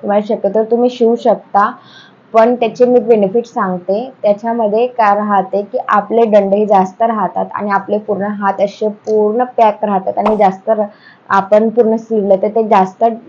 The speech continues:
लट्ट दिसत नाही, तर त्याच्यामुळे तुम्ही फुल स्लीववाला ब्लाऊज शिवू शकता आणि छान दिसते. आता लेटेस्टमध्ये आहे फुल स्लीववाली डिझाईनचं ब्लाऊज, तर तुम्ही शक्यतो तुम्ही ते शिवाच आणि छान दिसेल.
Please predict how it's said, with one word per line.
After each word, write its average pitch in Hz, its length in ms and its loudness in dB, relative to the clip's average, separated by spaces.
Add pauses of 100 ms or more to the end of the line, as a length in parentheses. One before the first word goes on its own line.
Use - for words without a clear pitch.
लट्ट 208 340 2
दिसत 214 480 -2
नाही, 185 160 -2
तर 196 80 0
त्याच्यामुळे 196 600 0
तुम्ही 208 300 -4
फुल 226 300 -4
स्लीववाला 190 580 -2
ब्लाऊज 208 300 0
शिवू 240 220 2
शकता 180 400 -10 (500)
आणि 220 240 0
छान 214 420 -2
दिसते. 208 280 -2
आता - 220 -4
लेटेस्टमध्ये 220 680 -2
आहे 202 220 2
फुल 208 280 -4
स्लीववाली 196 480 -2
डिझाईनचं 185 580 0
ब्लाऊज, 196 320 0
तर 233 60 -8
तुम्ही 208 260 -6
शक्यतो 202 440 -4
तुम्ही 226 280 -4
ते 247 220 0
शिवाच 170 500 -2 (880)
आणि 208 340 0 (220)
छान 220 220 0
दिसेल. 170 320 -4